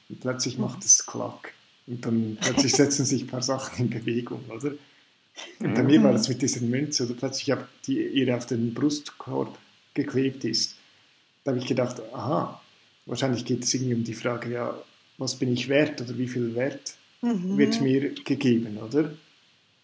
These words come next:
Speaker 1: Und mit dem Wert scheint es ja irgendwie so zu verhalten, dass das irgendwie gekoppelt ist an die Schwester, oder? Es gibt wie so z-,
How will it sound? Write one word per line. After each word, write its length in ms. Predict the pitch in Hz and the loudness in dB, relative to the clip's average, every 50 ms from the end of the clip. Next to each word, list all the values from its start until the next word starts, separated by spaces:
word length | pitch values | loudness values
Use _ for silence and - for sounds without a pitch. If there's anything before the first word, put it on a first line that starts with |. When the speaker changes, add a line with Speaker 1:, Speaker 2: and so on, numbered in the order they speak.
| _ _ _ _ _ | _ _ _ _ _
Speaker 1:
Und 360 | - 143 120 123 - - - 165 | -2 -2 0 0 -2 -4 -2 -2
mit 180 | 143 123 - - | -2 -2 0 2
dem 580 | 120 117 117 113 110 117 117 117 - 127 131 | 4 6 6 4 4 0 -2 -2 -4 -6 -4
Wert 320 | 127 123 131 139 139 - - | 0 0 0 0 0 -2 -2
scheint 260 | - 135 127 123 123 | -2 -2 -4 -6 -4
es 120 | 117 - - | -4 -2 0
ja 100 | 131 127 | 0 0
irgendwie 240 | 127 131 135 123 117 | 0 0 2 2 2
so 180 | - 131 135 135 | 2 2 0 -2
zu 180 | - - 127 | -2 -4 -4
verhalten, 360 | 110 117 113 117 120 - 131 120 | -4 -2 -2 -2 -2 -2 -4 -6
dass 180 | 117 113 - - | -4 -4 -4 -4
das 260 | 123 - - - - - _ _ _ _ _ _ | -2 -4 -4 -6 -8 -16 _ _ _ _ _ _
irgendwie 260 | 135 131 143 135 123 | -4 -2 0 0 0
gekoppelt 640 | - 135 - - 131 131 127 - - 139 127 - 131 | -2 -4 -4 -2 -4 -4 -4 -2 -4 -4 -4 -2 -4
ist 220 | 123 127 123 - | -4 -4 -4 -6
an 120 | 113 110 110 | -6 -6 -6
die 100 | 110 110 | -8 -8
Schwester, 540 | - - 117 117 117 - - - - 110 | -8 -6 -6 -6 -4 -6 -8 -8 -10 -12
oder? 100 | 104 - | -8 -8
Es 140 | 131 120 - | -8 -8 -8
gibt 180 | - 107 - - | -10 -12 -12 -12
wie 60 | 135 | -12
so 140 | - - 120 | -10 -10 -10
z-, 180 | - - - | -10 -12 -12